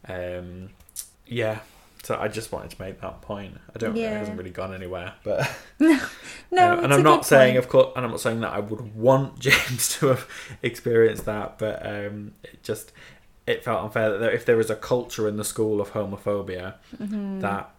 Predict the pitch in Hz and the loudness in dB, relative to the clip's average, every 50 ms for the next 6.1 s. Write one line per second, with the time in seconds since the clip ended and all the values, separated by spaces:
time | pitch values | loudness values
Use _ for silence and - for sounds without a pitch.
0 | _ _ _ _ - 101 98 98 98 98 95 98 95 95 98 104 - _ _ - | _ _ _ _ -12 -10 -8 -8 -8 -8 -10 -12 -12 -14 -14 -18 -20 _ _ -20
1 | _ _ - - 269 262 285 320 349 359 - 403 392 - 349 349 349 339 302 - | _ _ -6 -2 0 0 2 0 0 0 0 -2 0 0 -2 -2 -2 -4 -6 -8
2 | - - 269 294 320 - 392 - - - - - 294 269 240 214 208 - 202 - | -8 -6 -6 -6 -4 -6 -8 -10 -12 -12 -8 -6 -4 -4 -4 -4 -2 -2 -4 -4
3 | - - - - - - 269 262 262 262 269 294 311 339 370 392 381 220 214 180 | -4 -8 -20 -12 -4 0 2 4 4 4 4 2 2 0 0 0 0 0 -2 -2
4 | 170 165 170 190 220 247 247 - - - - - - 262 269 269 254 247 240 240 | -2 -4 -6 -6 -8 -8 -10 -14 -20 -20 -20 -6 -2 2 2 4 4 2 0 0
5 | - - 311 320 - 370 302 - - - 180 160 - - 214 - - - - - | -2 -2 -2 -2 -2 -4 -6 -4 -4 -2 -2 -2 0 -2 -4 -4 -6 -10 -14 -14
6 | - | -14